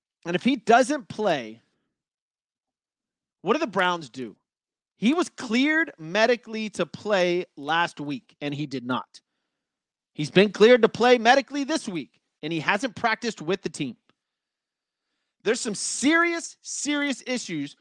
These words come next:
going on with Deshaun Watson over in Cleveland. And I said yesterday, again, he, the Houston Texans know all about this. He's, he just, <sighs> I, I don't think that he's mentally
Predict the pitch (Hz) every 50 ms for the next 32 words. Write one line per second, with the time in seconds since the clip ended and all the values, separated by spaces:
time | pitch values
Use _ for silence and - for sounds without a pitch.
0 | _ _ _ 139 127 190 220 247 262 269 262 247 185 214 214 190 175 175 170 170
1 | 170 - 151 - - 214 208 220 220 202 202 196 185 - - 156 147 - - 170
2 | 170 156 170 170 151 156 151 - - 147 143 135 113 104 95 _ _ _ _ _
3 | _ _ _ _ _ _ _ _ _ _ _ _ _ _ _ _ _ _ _ _
4 | _ - 151 160 180 180 - - 226 240 233 226 196 _ _ _ _ _ _ _
5 | 185 220 262 254 - 254 262 262 254 247 220 165 262 285 294 294 285 277 262 226
6 | 196 214 226 - _ _ _ - 202 175 165 233 233 - 214 180 233 247 247 -
7 | 233 208 214 220 208 202 208 226 226 220 226 220 214 - 220 220 208 190 - -
8 | - _ _ _ _ _ _ _ _ _ _ _ _ _ _ _ _ _ _ _
9 | _ - - 208 208 185 190 - 160 196 208 175 220 233 - - - _ _ -
10 | - - - - - - - - _ _ _ - 196 202 180 226 254 285 320 294
11 | 220 - - 285 285 - - 220 208 220 208 180 170 180 202 247 277 - - 311
12 | 302 294 302 294 294